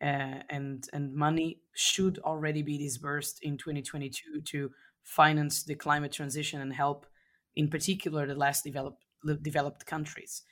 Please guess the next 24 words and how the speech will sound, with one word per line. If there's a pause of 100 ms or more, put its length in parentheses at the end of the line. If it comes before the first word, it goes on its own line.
(400)
And
this
is
quite,
uh,
sensitive
because
we
cannot
expect
that
the
developing
countries
can
do, (600)
uh,
the
same
that
Europe
is
doing.
And